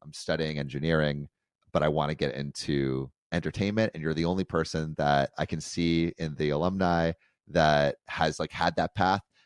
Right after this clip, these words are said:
And I was wondering if I could, like, talk to you and get some advice," right? In that email, and then I think he, like, gave some credentials or whatever. But really all I cared about was, like, okay,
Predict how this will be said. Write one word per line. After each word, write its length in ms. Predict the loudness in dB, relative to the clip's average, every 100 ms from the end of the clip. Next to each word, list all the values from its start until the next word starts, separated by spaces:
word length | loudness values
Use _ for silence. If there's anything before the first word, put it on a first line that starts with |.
| -4
And 80 |
I 20 | -4
was 120 | 2
wondering 440 | 2 2 0 -4 -14 _
if 340 | 0 0 -4 -8
I 60 | -4
could, 180 | -2 -2
like, 200 | -4 -6 _
talk 240 | -4 -4 -4
to 120 | -4
you 100 | -4
and 160 | -6
get 140 | -10 -12
some 120 | -12
advice," 360 | -10 -10 -10 -2
right? 220 | 2 2 -2 _ _ _ 4
In 140 | 10
that 200 | 12 10
email, 500 | 8 4 6 6 4 -6 _
and 100 | 6
then 140 | 8 8
I 100 | 6
think 160 | 4
he, 140 | 4 6
like, 320 | 6 4 0
gave 180 | 2 2
some 160 | 0
credentials 600 | -2 0 0 0 0 0 0
or 40 |
whatever. 400 | -2 -4 -6 -8 -10 8
But 100 | 10
really 240 | 10 10
all 180 | 10 10
I 100 | 10
cared 260 | 6 2 4
about 320 | 6 6 8
was, 200 | 4 4
like, 160 | 2 2
okay, 320 | 0 2 0